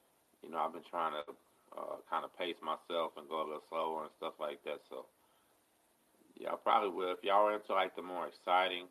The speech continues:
prison stuff, like, the more dangerous and edgy and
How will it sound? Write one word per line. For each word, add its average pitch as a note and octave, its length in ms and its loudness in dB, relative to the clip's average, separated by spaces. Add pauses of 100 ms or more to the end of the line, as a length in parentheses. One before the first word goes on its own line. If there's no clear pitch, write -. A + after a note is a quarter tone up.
(160)
prison F#2 300 -6
stuff, F#2 320 -2 (180)
like, D2 240 -6
the D#2 80 -12
more D2+ 480 -4 (760)
dangerous E2+ 540 -6
and D#2 120 -16
edgy E2 880 -8
and C#2 160 -14